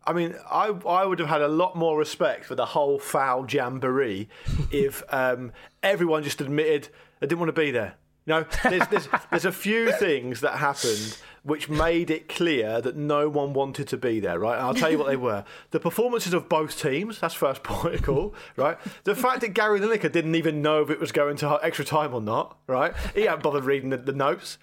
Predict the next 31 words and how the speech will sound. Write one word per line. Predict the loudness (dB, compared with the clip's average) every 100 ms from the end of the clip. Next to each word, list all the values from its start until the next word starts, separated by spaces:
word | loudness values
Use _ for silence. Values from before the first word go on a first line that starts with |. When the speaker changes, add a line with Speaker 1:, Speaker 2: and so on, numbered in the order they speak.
| -18 -10
Speaker 1:
to | -2
know | 0 0
what | 0
was | -2
happening. | -2 -2 -2 -4 -10 -18 -4 -2
And | 2
then | 0 0 -2
when | -2 0
Jermaine | 0 2 2 0
Genius | 0 0 0
was | 0 2
asked | 2 0 -4 -6
to | -6
pick | -4 -4 -2
a | 0
man | 2 2
of |
the | 0
match, | 0 0 -2 -6 -8
it's | -6 0
the | -2
first | -2 -4 0 2 0 -2
time | 0 2 2 -2 -4 -8 -4 -2
I've | -4 -2
ever | 0 2 2
heard | 2 2 2
a, | 0 0 -2
a |
commentator | 0 0 2 0 2
go, | 2 2 4
"Oh, | 4 4 2 -2